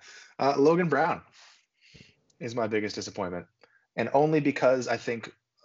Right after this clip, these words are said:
uh, similar to Shane Pinto, uh, expectations. You know, I,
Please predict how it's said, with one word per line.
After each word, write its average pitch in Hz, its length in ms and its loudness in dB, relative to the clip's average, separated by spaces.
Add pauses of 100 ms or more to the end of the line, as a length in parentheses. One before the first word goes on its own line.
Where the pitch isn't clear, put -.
uh, 143 160 -14
similar 123 880 2
to 127 160 -8
Shane 117 420 -4
Pinto, 113 460 -2 (400)
uh, 104 460 0
expectations. 120 840 -6 (380)
You 113 80 -10
know, 110 160 -2
I, 113 600 0